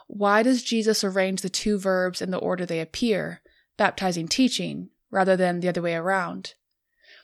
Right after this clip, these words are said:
The answer lies in the encompassing words,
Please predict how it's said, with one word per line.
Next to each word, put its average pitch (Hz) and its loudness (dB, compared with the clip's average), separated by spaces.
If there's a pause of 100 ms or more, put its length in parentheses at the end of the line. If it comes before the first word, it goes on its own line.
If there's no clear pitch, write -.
(160)
The 220 8
answer 262 4
lies 196 2
in 202 -4
the 196 -2
encompassing 185 -4
words, 165 -8